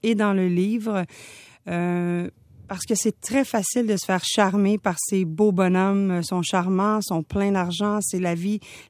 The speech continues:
la grosse vie de jet set, comme que je mentionnais à l'émission, euh, hier.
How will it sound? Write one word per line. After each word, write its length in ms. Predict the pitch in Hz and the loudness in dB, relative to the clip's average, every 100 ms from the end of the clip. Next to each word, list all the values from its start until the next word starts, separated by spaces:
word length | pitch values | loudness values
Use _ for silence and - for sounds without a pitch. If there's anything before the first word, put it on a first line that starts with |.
| 185 | 0
la 160 | 190 | 2
grosse 320 | 202 214 208 | 4 4 4
vie 180 | 170 220 | 2 0
de 100 | 202 165 | 2 2
jet 180 | 185 - | 0 0
set, 220 | 226 226 | -4 -2
comme 160 | 208 196 | -2 0
que 120 | 202 | 0
je 120 | 180 | 0
mentionnais 380 | 196 180 196 196 | 0 0 0 0
à 60 | |
l'émission, 560 | 202 190 170 - 196 190 | 2 0 0 -2 0 0
euh, 380 | 175 165 165 156 | 0 0 -2 -4
hier. 380 | 180 190 208 262 | 0 2 2 -2